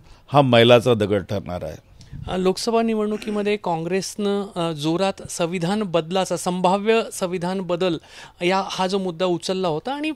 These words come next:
Speaker 2: महाराष्ट्रामध्ये पाठिंबाही मतदारांचा जोरात मिळाला.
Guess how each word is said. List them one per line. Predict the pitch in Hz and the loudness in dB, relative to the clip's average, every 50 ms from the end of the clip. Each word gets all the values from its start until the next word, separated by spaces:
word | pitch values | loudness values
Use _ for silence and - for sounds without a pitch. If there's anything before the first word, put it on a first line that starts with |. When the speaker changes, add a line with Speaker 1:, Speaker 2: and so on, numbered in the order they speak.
| 302 240 | -6 -6
Speaker 2:
महाराष्ट्रामध्ये | 208 196 175 170 190 202 - - - 220 214 214 220 226 - - | -4 -2 0 0 0 0 -2 -2 -2 -2 0 0 -2 -2 0 0
पाठिंबाही | 190 185 - - 226 220 220 226 214 202 233 | 0 0 0 0 0 2 4 4 4 4 2
मतदारांचा | 226 214 208 196 180 185 185 185 190 190 190 202 196 | 0 0 -2 -2 0 -2 0 0 0 -2 -2 -4 -2
जोरात | 175 175 170 165 180 180 - - | 0 0 2 2 0 0 -2 -2
मिळाला. | 190 185 175 160 147 151 | -2 0 2 2 0 -2